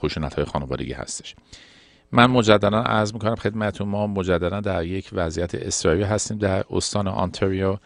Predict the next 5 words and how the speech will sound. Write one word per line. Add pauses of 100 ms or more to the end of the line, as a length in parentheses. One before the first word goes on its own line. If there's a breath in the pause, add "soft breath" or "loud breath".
(460 soft breath)
اون
مسئلهٔ (580)
کر-،
کرفیو
که،